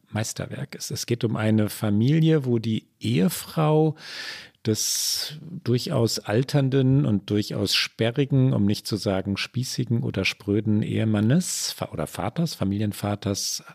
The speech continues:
auszieht und die Familie spricht nie darüber, dass sie ausgezogen ist. Die wohnt wenige Meter entfernt in ihrem,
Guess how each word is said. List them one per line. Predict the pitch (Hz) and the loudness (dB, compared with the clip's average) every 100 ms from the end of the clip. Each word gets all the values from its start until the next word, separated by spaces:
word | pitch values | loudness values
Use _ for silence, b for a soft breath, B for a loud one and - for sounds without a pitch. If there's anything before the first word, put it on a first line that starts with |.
| _ | _
auszieht | - 131 147 - - 196 202 170 | 0 0 0 -4 0 2 4 2
und | 120 | -2
die | 123 | -2
Familie | 131 131 139 143 | 2 4 4 4
spricht | - - 147 160 | 0 -2 0 4
nie | 180 | 4
darüber, | 165 135 131 117 | 6 4 4 2
dass | - | 0
sie | - | -2
ausgezogen | 107 - - 113 110 | -2 -4 -4 -2 -2
ist. | - B B B B B | -4 B B B B B
Die | 214 - | -4 2
wohnt | 139 135 | 2 4
wenige | 143 156 147 | 2 4 4
Meter | 135 139 135 | 2 2 0
entfernt | 127 110 - 123 160 175 | 0 -2 0 2 2 0
in | 139 120 120 120 123 135 - | 0 2 2 2 0 -4 -4
ihrem, | 131 110 113 110 110 107 | -4 0 2 4 4 2